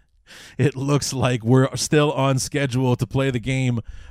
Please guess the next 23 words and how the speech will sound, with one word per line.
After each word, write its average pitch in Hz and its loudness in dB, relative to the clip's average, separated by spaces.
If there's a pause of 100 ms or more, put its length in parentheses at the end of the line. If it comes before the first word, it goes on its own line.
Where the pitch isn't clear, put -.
(100)
on 123 0
Sunday. 123 -4
So 120 0
it's 113 -4
not 127 -4
going 123 0
to 117 -2
be 120 2
like, 120 -4
"Oh, 185 0
yeah, 170 0
well, 139 2 (320)
with 117 0
all 139 0
this 131 0
going 123 2
on 123 0
and 113 -2
this 131 0
close 127 -4
to 123 -2
game 139 -2
time, 139 0